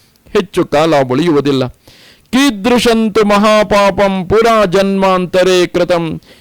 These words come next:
ಏನೇದಂ ಪ್ರಾಪ್ಯತೆ ದುಃಖಂ ಮಯಾ ಘೋರಂ ಸುಧಾರುಣಂ." ನಾನು ನನ್ನ ಹಿಂದಿನ ಜನ್ಮದಲ್ಲಿ ಎಂತಹ ಮಹಾ ಪಾಪ ಕಾರ್ಯವನ್ನು ಮಾಡಿದ್ದೆನೋ,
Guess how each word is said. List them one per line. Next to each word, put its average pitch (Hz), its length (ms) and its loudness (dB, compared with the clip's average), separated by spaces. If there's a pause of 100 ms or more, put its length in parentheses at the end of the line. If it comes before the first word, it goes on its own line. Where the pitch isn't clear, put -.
(160)
ಏನೇದಂ 220 800 0
ಪ್ರಾಪ್ಯತೆ 196 800 0
ದುಃಖಂ 180 640 -2 (260)
ಮಯಾ 214 380 2
ಘೋರಂ 185 560 0
ಸುಧಾರುಣಂ." 170 960 0 (840)
ನಾನು 165 360 0
ನನ್ನ 151 240 0 (120)
ಹಿಂದಿನ 175 400 -2
ಜನ್ಮದಲ್ಲಿ 156 600 0
ಎಂತಹ 165 560 0
ಮಹಾ 147 360 -2
ಪಾಪ 175 380 -2
ಕಾರ್ಯವನ್ನು 196 640 0
ಮಾಡಿದ್ದೆನೋ, 147 640 -2